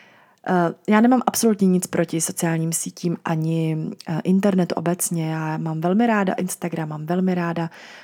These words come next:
možnosti internetu a velmi ráda trávím čas u televize. Ale myslím si, že všeho s mírou. A všechno by mělo být dělaný tak, aby jsme z toho měli radost,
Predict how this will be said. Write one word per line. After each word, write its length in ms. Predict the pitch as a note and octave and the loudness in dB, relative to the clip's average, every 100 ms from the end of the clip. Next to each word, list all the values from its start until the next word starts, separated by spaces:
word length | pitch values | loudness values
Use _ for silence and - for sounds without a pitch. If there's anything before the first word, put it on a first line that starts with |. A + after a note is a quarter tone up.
| - | -2
možnosti 500 | F#3 F#3+ G3 F#3+ - | 2 4 4 0 -2
internetu 760 | F#3 F#3 F3+ F3 E3+ E3+ D#3+ D#3+ | 0 2 2 0 -2 -4 -4 -4
a 480 | D#3 D3 D3 D3+ E3 F3 | -6 -8 -10 -12 -14 -6
velmi 340 | E3+ F3 E3+ | -2 0 2
ráda 200 | E3 E3 | 0 -2
trávím 320 | - D#3+ D#3 | -4 -6 -6
čas 160 | E3 E3 | -10 -8
u 60 | |
televize. 560 | F#3+ B3 G3+ F#3+ F3 D#3+ - - - - - - - | -2 2 2 2 -2 -6 -10 -16 -16 -16 -18 -4 2
Ale 280 | F3 F3 | 4 4
myslím 300 | F3 F3+ F#3+ | 4 4 2
si, 120 | F3+ F#3 | 2 0
že 120 | F3+ | -2
všeho 440 | - - F3 D#3 | 0 0 0 0
s 160 | - - | -4 -4
mírou. 440 | D3+ D3+ D3 D3 - _ _ _ _ _ _ _ _ - - | -4 -4 -6 -10 -14 _ _ _ _ _ _ _ _ -16 -12
A 320 | - D#3+ D3+ D3+ | -8 -4 -4 -4
všechno 400 | - G3 F#3 F3+ | -4 -2 -2 0
by 100 | E3+ | -2
mělo 320 | E3 E3+ E3+ _ _ _ _ _ _ - | -2 -2 -4 _ _ _ _ _ _ -16
být 360 | - F3+ F#3 F3 | -4 -2 -2 0
dělaný 480 | F3+ E3+ E3+ E3 - | -2 0 -2 -4 -6
tak, 260 | F3 E3+ - | -4 -4 -4
aby 160 | E3 E3 | -6 -4
jsme 180 | E3+ | -6
z 60 | D#3+ | -8
toho 200 | - D#3+ | -8 -10
měli 300 | D#3+ D#3 D3+ | -10 -10 -6
radost, 500 | E3 E3+ B3 - - | -4 0 0 -2 -10